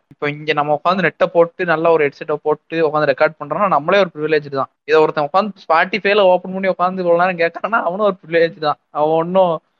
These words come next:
இது கிடையாதுன்னு சொல்ல முடியாது. நெட்டு போட்டு ஜம்முன்னு உட்காந்து ஒரு வீட்டுல தங்கறதுக்கு இடம் இருந்து, அவன் நைட்டு சாப்பாடு இருந்தாதான் கேட்க போறான் அடுத்த வேலைக்கு அவன் இந்த பாட்காஸ்ட்லாம் வந்து.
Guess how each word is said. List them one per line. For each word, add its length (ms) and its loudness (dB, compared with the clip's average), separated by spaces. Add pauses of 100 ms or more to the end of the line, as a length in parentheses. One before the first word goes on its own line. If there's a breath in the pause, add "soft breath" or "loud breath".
(180)
இது 220 -2
கிடையாதுன்னு 240 4
சொல்ல 160 -2
முடியாது. 300 -4
நெட்டு 200 -10
போட்டு 340 -2
ஜம்முன்னு 540 0
உட்காந்து 420 -4
ஒரு 160 -2
வீட்டுல 300 -6
தங்கறதுக்கு 640 2
இடம் 180 2
இருந்து, 260 -6
அவன் 180 -4
நைட்டு 100 -10
சாப்பாடு 480 0
இருந்தாதான் 260 -4
கேட்க 320 0
போறான் 200 0
அடுத்த 260 -2
வேலைக்கு 300 0
அவன் 160 -8
இந்த 180 -2
பாட்காஸ்ட்லாம் 460 -4
வந்து. 280 -10